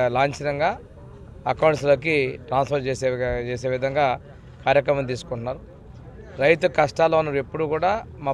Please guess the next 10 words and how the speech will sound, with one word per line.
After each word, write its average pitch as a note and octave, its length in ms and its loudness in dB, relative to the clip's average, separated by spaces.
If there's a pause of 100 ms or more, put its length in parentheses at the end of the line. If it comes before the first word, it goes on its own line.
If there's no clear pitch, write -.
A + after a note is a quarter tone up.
ప్రభుత్వం C#3 360 -2
అండగా C3+ 200 0 (100)
ఉంది. A#2 140 -8 (640)
కేంద్రంలో E3 500 4
ఉన్నటువంటి C#3+ 380 0 (500)
బీజేపీ D3 360 4 (100)
ప్రభుత్వం C3+ 300 -2
ఇచ్చేటువంటి B2+ 360 -2
దానికి B2+ 240 -2
తోడు D3 200 2